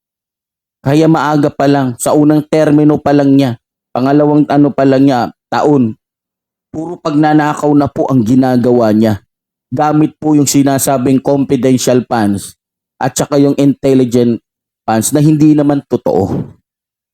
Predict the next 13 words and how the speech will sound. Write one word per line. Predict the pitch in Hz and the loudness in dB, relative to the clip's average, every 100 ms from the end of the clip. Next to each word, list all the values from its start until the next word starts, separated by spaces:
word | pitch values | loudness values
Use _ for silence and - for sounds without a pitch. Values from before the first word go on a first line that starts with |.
| _ _ - | _ _ -4
Na | 151 | -2
dapat | 156 170 - 180 - | 0 -2 -4 -6 -2
yung | 160 | 0
mga | 156 156 | 2 2
yan, | 160 139 127 | 2 2 2
yung | 127 | 0
intelligent | 131 - 135 131 135 139 - | -2 0 0 0 0 -4 -2
funds | 113 113 110 - _ _ _ _ 120 | -4 -2 -2 -6 _ _ _ _ -6
at | |
saka | 127 139 139 135 | -2 -2 0 2
yung, | 135 131 | 2 2
ah, | 127 127 127 123 123 120 117 98 | 0 0 0 0 0 0 -2 -2
confidential | 139 127 139 127 131 135 | -4 -2 0 0 0 0